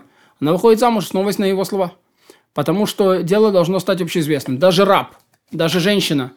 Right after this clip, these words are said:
или рабыня, даже свидетель со слов свидетеля, э, со слов раба, со слов рабыни, со слов родственников заслуживает доверия, когда говорит: «Умер такой-то». Ну, его жена выходит замуж или вступает в ливератный брак.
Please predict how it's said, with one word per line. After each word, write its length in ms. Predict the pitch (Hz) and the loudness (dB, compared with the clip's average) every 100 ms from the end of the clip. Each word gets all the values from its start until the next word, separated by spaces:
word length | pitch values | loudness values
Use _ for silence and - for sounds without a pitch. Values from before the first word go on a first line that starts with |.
| _ _ - | _ _ 0
или 100 | 160 | 2
рабыня, 400 | 156 147 190 165 | 4 2 2 2
даже 220 | 143 170 | 0 -2
свидетель 480 | 156 196 185 175 151 - | -2 0 0 0 -4 -8
со 140 | - 170 | -8 -6
слов 280 | - 190 143 | -2 -2 -2
свидетеля, 560 | 160 175 220 226 202 - _ _ _ _ | -2 0 0 0 -2 -6 _ _ _ _
э, 200 | - 160 | -4 -2
со 120 | 151 | -2
слов 220 | 160 202 170 | -2 0 2
раба, 300 | 170 196 214 | 2 2 0
со 100 | 175 | -2
слов 180 | 185 | -2
рабыни, 440 | 160 151 214 220 202 | -2 0 0 0 -2
со 100 | 180 | -6
слов 180 | - 165 | -4 -2
родственников 400 | 196 202 214 208 | -2 -2 -2 -2
заслуживает 420 | 156 180 165 151 | -4 -4 0 0
доверия, 480 | 135 147 214 226 214 - _ _ _ | 0 0 2 2 -2 -8 _ _ _
когда 260 | 147 151 170 | -4 0 0
говорит: 480 | 151 147 185 214 | 0 0 0 0
«Умер 280 | 208 202 196 | -2 0 0
такой-то». 500 | 170 156 160 135 - _ _ - | -2 0 0 0 -6 _ _ -4
Ну, 100 | 165 | -2
его 320 | 165 190 196 | 0 0 0
жена 180 | 185 185 | 0 -2
выходит 320 | 170 170 147 | 0 0 0
замуж 340 | 202 240 226 208 | 2 0 0 -2
или 140 | 196 | -4
вступает 320 | 180 160 185 | -4 -2 0
в 40 | 156 | 0
ливератный 280 | 147 156 | -2 -4
брак. 200 | 117 117 | -8 -10